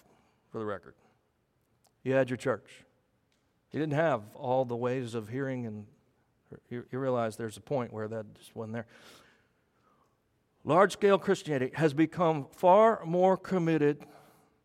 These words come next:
to giving complaints than giving thanks. You know that's true. Okay, so I doubt we can do much about the big picture.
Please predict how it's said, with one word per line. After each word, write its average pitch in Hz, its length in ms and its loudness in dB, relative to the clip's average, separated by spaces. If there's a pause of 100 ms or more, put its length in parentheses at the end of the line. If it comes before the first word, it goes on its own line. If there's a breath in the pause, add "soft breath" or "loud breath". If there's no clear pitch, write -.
(440)
to 151 100 -2
giving 165 380 2
complaints 147 920 -4 (340)
than 127 140 -2
giving 120 260 -4
thanks. - 480 -12 (2000)
You 185 80 -2
know 247 160 2
that's 127 220 0
true. 120 220 -2 (220 loud breath)
Okay, 165 220 4
so 165 180 4
I 175 120 6
doubt 202 340 4
we 175 80 4
can 165 180 -2
do 147 140 0
much 151 260 0
about 143 300 2
the 131 80 0
big 135 300 0
picture. - 420 -8